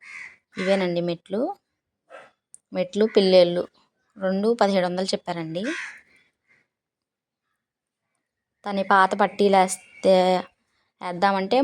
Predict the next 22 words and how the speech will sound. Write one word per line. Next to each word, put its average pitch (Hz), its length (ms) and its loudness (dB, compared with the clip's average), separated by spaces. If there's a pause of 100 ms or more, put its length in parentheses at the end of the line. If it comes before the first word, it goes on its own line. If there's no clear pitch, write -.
మూడు 202 160 2
వేల 190 180 4
ఆరు 175 120 2
వందలు 175 240 -6
ఇస్తా - 220 -10
అని 185 120 -6
చెప్పారు. 170 400 -12 (1200)
ఇంక 196 220 -10
ఈ - 80 2
మెట్ల 196 280 0
కోసం 208 260 0
మళ్ళీ 185 180 0
ఎందుకులే, 185 340 -4
ఇంకా 185 160 0
అవి 180 140 0
మార్చడం, 180 480 -4
మళ్ళీ 185 160 2
ఎక్స్ట్రా 180 300 -2
డబ్బులు 185 260 2
ఏమన్నారు 170 460 -4
మిగిలినవి. 170 360 -6 (840)
ఆ, - 80 -10